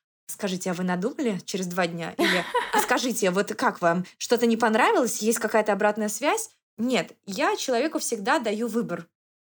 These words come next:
То есть я никогда не требую, не говорю: "Когда у нас с вами следующее занятие?" Человек захочет, он вам напишет. Человек не захочет, он вам не напишет. Поэтому в данном случае я просто говорю примерное количество.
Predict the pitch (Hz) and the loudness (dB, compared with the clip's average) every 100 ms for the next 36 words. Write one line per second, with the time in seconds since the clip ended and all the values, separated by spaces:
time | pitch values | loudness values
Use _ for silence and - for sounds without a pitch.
0 | _ 226 - 247 247 240 254 339 311 - | _ -2 0 0 0 0 0 0 -4 0
1 | 233 208 180 180 185 196 208 196 196 196 | 2 2 0 -6 -4 -4 -2 2 2 2
2 | - 190 190 190 185 - 180 190 175 170 | -2 -2 -2 -2 -4 -4 -4 -4 -4 -8
3 | - - 233 254 233 247 277 415 453 175 | -14 -6 -2 -2 0 -2 0 -4 -4 -10
4 | - _ _ _ - 254 240 233 220 226 | -12 _ _ _ -6 -2 0 0 -2 -2
5 | - - - - _ _ _ _ _ _ | -6 -6 -10 -16 _ _ _ _ _ _
6 | - 226 220 220 208 220 190 175 196 320 | -6 0 0 0 0 2 0 -2 -2 -2
7 | - 180 _ _ 190 180 180 175 190 190 | -2 -10 _ _ -8 -4 -2 -2 -2 -4
8 | 190 170 - 160 _ _ _ _ _ _ | -6 -8 -8 -12 _ _ _ _ _ _
9 | _ _ _ - 226 240 233 294 277 - | _ _ _ 0 2 2 2 0 -2 -4
10 | 277 262 233 277 277 220 196 220 220 - | -2 0 2 0 0 -4 0 0 0 -2
11 | 247 240 220 190 233 233 392 302 - 220 | 0 0 0 -2 -2 0 0 -2 -8 -4
12 | 220 220 | -4 -4